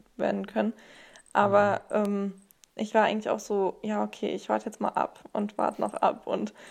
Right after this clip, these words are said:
Speaker 1: äh, schau einfach, wie das jetzt so, so verläuft", weil ich jetzt, ähm,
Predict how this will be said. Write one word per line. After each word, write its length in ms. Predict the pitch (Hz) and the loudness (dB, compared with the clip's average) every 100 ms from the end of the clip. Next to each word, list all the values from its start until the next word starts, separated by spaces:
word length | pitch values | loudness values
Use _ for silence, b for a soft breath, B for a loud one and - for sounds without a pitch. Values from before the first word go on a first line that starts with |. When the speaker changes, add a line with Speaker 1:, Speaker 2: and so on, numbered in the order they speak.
| B B B _ - - | B B B _ -20 -20
Speaker 1:
äh, 80 | - - - - _ _ - 214 | -18 -18 -20 -20 _ _ -12 -8
schau 300 | - 226 202 | 4 6 6
einfach, 440 | 202 202 214 208 | 2 -2 -2 0
wie 80 | 196 | -2
das 180 | 202 208 | -2 -2
jetzt 200 | 202 - | -6 -2
so, 380 | 202 190 196 196 | 0 2 0 -2
so 80 | 208 | -6
verläuft", 560 | - 208 196 - 196 - | -2 2 2 2 0 -2
weil 160 | 208 | -2
ich 80 | 208 | -2
jetzt, 440 | 208 - - - - | -6 -8 -16 -12 -8
ähm, 300 | 208 202 196 | -6 -6 -6